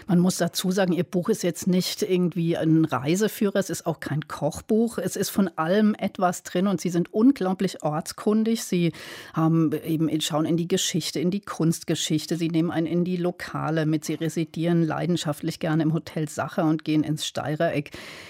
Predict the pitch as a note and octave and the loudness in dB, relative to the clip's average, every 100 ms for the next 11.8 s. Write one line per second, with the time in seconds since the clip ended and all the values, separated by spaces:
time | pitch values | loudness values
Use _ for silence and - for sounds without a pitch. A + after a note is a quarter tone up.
0 | - - - G#3+ G#3 F3 - F#3 F3 D#3+ | -4 0 2 2 2 0 0 0 0 0
1 | C3 D3+ D3 E3 - B3 - G#3 - - | 0 -2 -4 -4 -2 -2 0 0 0 -2
2 | F3+ F3+ D3+ - A3 - - G3 G3 - | -2 -2 -4 -2 0 0 0 2 2 0
3 | D#3+ - C#3 C#3+ G3 G#3+ F#3+ D#3 F3 G#3 | -2 -2 0 2 2 2 0 0 0 0
4 | A3+ B3 G3+ F3+ F3 E3 D3+ D#3 C#3+ A#3+ | 2 2 2 0 0 2 0 2 0 0
5 | C#4+ - E3+ E3+ F3 - F3+ F#3+ A#3+ G3+ | -2 0 2 4 4 2 4 6 8 6
6 | - F3+ E3+ - D3+ - D3 D#3 F#3 G#3 | 4 2 0 0 -2 0 0 0 -2 0
7 | F#3+ F3 E3 F3 F3+ - E3 E3+ - D#3 | -2 -2 -2 0 -2 0 0 0 -2 -4
8 | D3+ D3+ - - F3+ G#3 F#3+ E3 F3 D#3 | -2 0 -2 0 0 2 0 2 2 0
9 | - - - D3 C#3 - D3 G#3 D#3+ D3+ | -2 -4 -2 -2 0 0 2 2 2 0
10 | D3+ B2+ D#3+ - - F#3 - - E3+ - | 0 -2 -2 -4 -8 -8 -6 -4 -4 -2
11 | F3+ E3 F3+ G3+ G3+ F3+ F#3 | -2 0 0 -2 -4 0 0